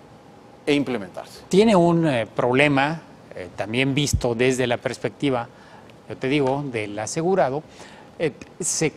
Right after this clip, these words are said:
Speaker 2: comentaba que un problema con los salarios de los servidores públicos de cierto nivel es que estaban mucho más abajo de los que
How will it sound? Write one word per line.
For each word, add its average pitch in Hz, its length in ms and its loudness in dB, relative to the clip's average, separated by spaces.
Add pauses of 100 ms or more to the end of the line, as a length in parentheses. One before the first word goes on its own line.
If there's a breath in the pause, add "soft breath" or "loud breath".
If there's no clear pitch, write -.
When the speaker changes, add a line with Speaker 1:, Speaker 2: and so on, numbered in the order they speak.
Speaker 2:
comentaba 151 760 2
que - 100 -6
un 175 80 0
problema 139 540 0
con 139 340 -2
los 127 180 -4
salarios 127 960 0
de 110 160 -4
los 104 240 -6
servidores 117 540 -2
públicos 139 580 -2
de 104 80 -8
cierto 131 400 -6
nivel 139 300 -2 (400 loud breath)
es 165 80 -4
que - 60 -10
estaban 196 320 4
mucho 214 260 0
más 190 220 -2
abajo 160 360 -2
de 151 120 -2
los 120 240 -6
que - 220 -6